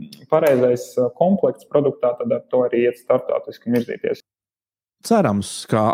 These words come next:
Speaker 2: apmečti jau pavisam drīz nonāks mūsu rokās, varēsim ielūkoties, ko algoritmi, ā, mums zīlē kafijas biezumos. Ā, nu labi, es ākstos, protams, ka es novērtēju to darbu, ko Ričards ar komandu ir ieguldījuši, un ticu, ka daudziem tas palīdzēs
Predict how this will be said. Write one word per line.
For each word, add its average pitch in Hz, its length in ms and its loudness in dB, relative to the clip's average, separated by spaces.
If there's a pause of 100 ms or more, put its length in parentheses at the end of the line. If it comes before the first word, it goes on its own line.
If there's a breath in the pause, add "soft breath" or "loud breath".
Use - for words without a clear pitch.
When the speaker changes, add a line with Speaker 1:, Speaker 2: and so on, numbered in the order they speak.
Speaker 2:
apmečti 120 640 -2
jau 107 180 2
pavisam 120 320 -2
drīz 180 240 0
nonāks 139 320 0
mūsu 143 220 2
rokās, 135 340 0
varēsim 120 380 0
ielūkoties, 104 580 -2
ko 117 220 -2
algoritmi, 104 800 -2
ā, - 720 -10
mums 107 240 0
zīlē 101 320 0
kafijas 113 380 0
biezumos. 131 560 0 (380)
Ā, 107 280 -2
nu 120 160 0
labi, 104 240 -2
es 113 120 -4
ākstos, 104 360 -2
protams, 117 320 0
ka 113 180 0 (380 loud breath)
es 110 160 -2
novērtēju 104 520 0
to 110 160 2
darbu, 113 280 0
ko 107 160 2
Ričards 117 360 0
ar 110 80 -4
komandu 120 360 0
ir 139 100 2
ieguldījuši, 120 500 0
un 110 80 -6
ticu, 143 400 -2
ka 123 280 0
daudziem 135 440 2
tas 110 160 -4
palīdzēs 113 580 2